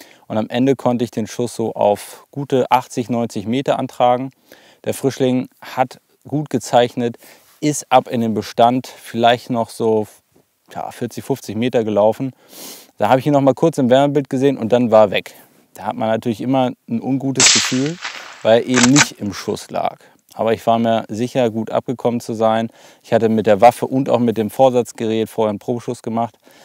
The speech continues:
Mit dem Handgerät konnte ich dann ganz kleine Wärmesignatur hinter so einem kleinen Hügelkuppe erkennen.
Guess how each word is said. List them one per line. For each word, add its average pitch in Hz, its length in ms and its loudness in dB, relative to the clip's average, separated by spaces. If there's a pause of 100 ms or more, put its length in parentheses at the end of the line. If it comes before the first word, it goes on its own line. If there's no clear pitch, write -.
(180)
Mit 131 120 -2
dem 127 140 2
Handgerät 143 440 2
konnte 175 340 0
ich 165 140 -6
dann 143 320 0
ganz 196 440 -4
kleine 156 440 0
Wärmesignatur 143 840 -2
hinter 147 340 -6
so 135 120 -2
einem 131 280 -6
kleinen 131 320 -4
Hügelkuppe 165 600 -4
erkennen. 131 440 -2